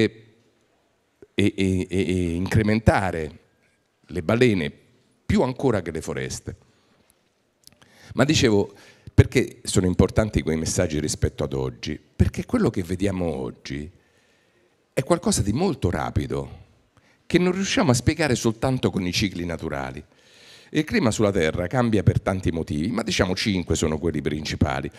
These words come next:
Uno è molto chiaro, è quanto è caldo il Sole.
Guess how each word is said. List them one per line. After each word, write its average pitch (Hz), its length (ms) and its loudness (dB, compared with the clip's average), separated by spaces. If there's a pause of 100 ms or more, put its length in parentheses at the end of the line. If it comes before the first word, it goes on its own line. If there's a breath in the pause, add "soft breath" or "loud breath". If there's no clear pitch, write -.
(360 loud breath)
Uno 208 280 6
è 98 40 2
molto 98 280 6
chiaro, 73 440 0 (120)
è 87 140 -8
quanto 92 380 2
è 80 80 0
caldo 78 300 2
il - 80 0
Sole. - 380 -4